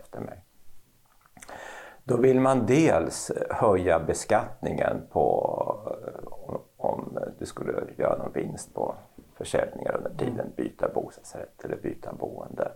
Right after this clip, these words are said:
Speaker 1: Det ska höjas att, eh, ganska mycket upp till vinsten på, eh, kapitalinnehav. Och samtidigt vill man att man ska höja de, eh, beskattningen på de vinsterna också, så vem vet var det slutar. Sen vill man ju öka,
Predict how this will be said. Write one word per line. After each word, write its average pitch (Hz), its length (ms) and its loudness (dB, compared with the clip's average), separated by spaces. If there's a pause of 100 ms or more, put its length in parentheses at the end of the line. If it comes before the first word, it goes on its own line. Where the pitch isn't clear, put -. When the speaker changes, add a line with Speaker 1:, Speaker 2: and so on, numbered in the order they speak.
(540)
Speaker 1:
Det 107 120 0
ska 117 200 4
höjas 90 580 4
att, - 220 2
eh, 69 60 2 (500)
ganska 104 480 0
mycket - 400 -4
upp - 240 -2
till - 320 -2
vinsten - 640 -4
på, - 480 -2 (1200)
eh, - 280 0 (160)
kapitalinnehav. 87 1160 4 (420)
Och - 120 0
samtidigt 104 400 2
vill 107 160 2
man 98 160 4
att - 60 -4
man 92 100 4
ska - 160 0
höja 85 260 6
de, 82 380 2
eh, - 60 -4 (640)
beskattningen - 600 0
på 80 60 -4
de 82 160 2
vinsterna - 420 -2
också, - 280 -8
så - 160 -2
vem 87 220 0
vet - 260 -2
var 78 120 2
det 80 60 -2
slutar. - 720 -4
Sen 113 220 -4
vill 113 160 4
man 110 140 6
ju 120 60 4
öka, 98 640 4